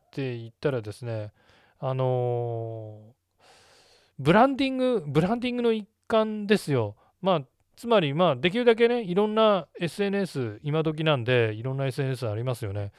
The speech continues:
で、いろんなエスエヌエスに、こう、露出することによって、あ、こういうおっさんがなんか、なんか言っとるなと。<laughs> で、知ってもらうきっかけ、一つのきっかけにしてもらえればなっていうので、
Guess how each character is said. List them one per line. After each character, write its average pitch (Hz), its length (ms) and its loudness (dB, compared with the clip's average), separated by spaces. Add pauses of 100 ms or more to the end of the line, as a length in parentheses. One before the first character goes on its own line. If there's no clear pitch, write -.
(400)
で、 160 80 -4
い 170 60 -2
ろ 202 100 2
ん 233 80 -4
な 240 120 2
エ 247 60 2
ス 254 140 -6
エ 247 60 0
ヌ 254 80 -4
エ 262 80 -4
ス - 120 -6
に、 226 440 -2
こ 170 180 0
う、 147 60 0
露 165 120 6
出 254 360 -4
す 254 160 -6
る 254 80 -4
こ 269 120 0
と 214 240 2
に 196 140 -4
よ 208 120 -2
っ - 20 -20
て、 220 260 2
あ、 156 300 6
こ 165 140 -4
う 170 60 0
い 170 60 0
う 160 220 0 (160)
お 160 60 -2
っ - 20 -2
さ - 240 -4
ん 165 80 -6
が 160 180 -2
な 156 140 -2
ん 165 40 -10
か、 113 460 0
な 151 120 -10
ん 147 40 -12
か 131 80 -6
言 110 120 -4
っ - 20 -14
と - 180 -4
る 139 100 2
な 120 220 4
と。 113 320 -2 (160)
<laughs> - 180 -20
で、 160 80 2
知 - 120 0
っ - 60 -10
て - 120 -2
も 254 140 8
ら 254 160 12
う 185 160 2 (260)
き 202 120 -14
っ - 40 -20
か 247 180 6
け、 254 280 0 (500)
一 - 240 -4
つ 214 160 2
の 165 140 6
き 185 140 -6
っ - 20 -8
か 214 160 4
け 220 160 2
に 208 1000 -4
し - 100 -12
て 214 100 0
も 208 100 2
ら 214 140 6
え 214 80 6
れ 214 140 4
ば 170 120 6
な 170 220 4
っ - 20 -8
て - 220 -8
い 135 60 -2
う - 20 -2
の 127 140 -2
で、 135 280 0